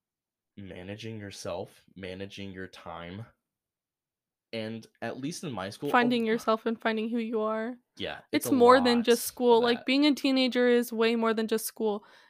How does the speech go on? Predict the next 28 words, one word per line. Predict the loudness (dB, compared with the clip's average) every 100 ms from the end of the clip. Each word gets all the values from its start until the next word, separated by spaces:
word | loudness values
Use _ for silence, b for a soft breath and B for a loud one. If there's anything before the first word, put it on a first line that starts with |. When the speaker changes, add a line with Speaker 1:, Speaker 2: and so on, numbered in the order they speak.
| b
Speaker 2:
It's, | -2 0
like, | 4 4 4 -2 _ _ _
becoming | -2 4 6 6 6
the | 8
adult | 8 8 6 6
that | -2 4
you | 6
are | 8
at | 10 8
school, | 6 2 2
but | 4 6
also | 6 4
becoming | 0 0 -2 -2 0
the | 0
adult | 0 0 0
that | 0 -2
you're |
going | -2 -2 -2
to |
be | -4 -2
at | -2
home. | -2 -2 0 0 -2 -6 _ _ _ _
And | -2 2 2 2 0 -4 -12 _ _ _ _ _ _ _ _
it's, | 6 6
like, | 6 6 8
the |
age | 4 4 2 0 0
where | 4 6 6 4 2